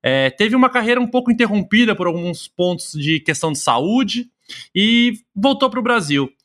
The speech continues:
Aos dezenove anos, ah, ao convite do pai dele,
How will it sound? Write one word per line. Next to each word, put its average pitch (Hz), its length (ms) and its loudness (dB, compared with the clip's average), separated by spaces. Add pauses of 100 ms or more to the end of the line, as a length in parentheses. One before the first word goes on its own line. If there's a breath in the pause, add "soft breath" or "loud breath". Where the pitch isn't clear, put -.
(320 loud breath)
Aos 147 200 0
dezenove 175 540 0
anos, 170 680 0
ah, 151 280 0
ao 170 160 2
convite 180 360 -8
do 160 120 -4
pai 143 180 0
dele, 208 480 0